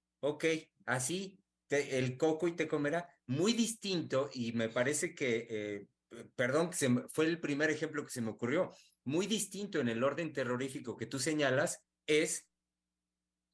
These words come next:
traer existente para el niño al coco. Es decir, que en la palabra, a-, aquí está, este es así, aquí está,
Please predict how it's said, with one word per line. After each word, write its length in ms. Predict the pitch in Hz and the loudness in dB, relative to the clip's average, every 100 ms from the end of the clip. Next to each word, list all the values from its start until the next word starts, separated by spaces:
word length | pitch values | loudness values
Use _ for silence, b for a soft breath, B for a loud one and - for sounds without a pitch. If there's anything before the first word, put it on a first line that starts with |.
| _ - | _ 0
traer 560 | 147 139 147 165 175 175 | 4 6 6 6 4 0
existente 1040 | 127 127 - 135 123 - 175 165 156 131 | -4 -2 -4 -2 -2 0 0 0 -2 -4
para 300 | 123 120 117 | 0 0 2
el 160 | 120 139 | 0 0
niño 440 | 156 147 156 - | -2 -2 -4 -4
al 180 | 113 117 | -6 -6
coco. 440 | - 127 117 98 _ _ _ _ _ - | -2 -4 -4 -10 _ _ _ _ _ -6
Es 100 | 120 | -4
decir, 220 | 131 143 | -2 -2
que 100 | 156 | 0
en 60 | 139 | 2
la 160 | 127 | 2
palabra, 460 | 147 139 151 160 180 | 2 4 4 4 2
a-, 160 | 120 117 - | 0 -2 -4
aquí 220 | 127 151 | -4 -4
está, 440 | 147 - 131 127 - | -6 -2 -4 -4 -10
este 280 | 123 - 127 | -10 -4 -4
es 160 | - | -4
así, 360 | 104 - 110 101 | -6 -6 -8 -12
aquí 260 | - - 127 | -14 -10 -8
está, 480 | 123 165 190 - | -4 0 0 -2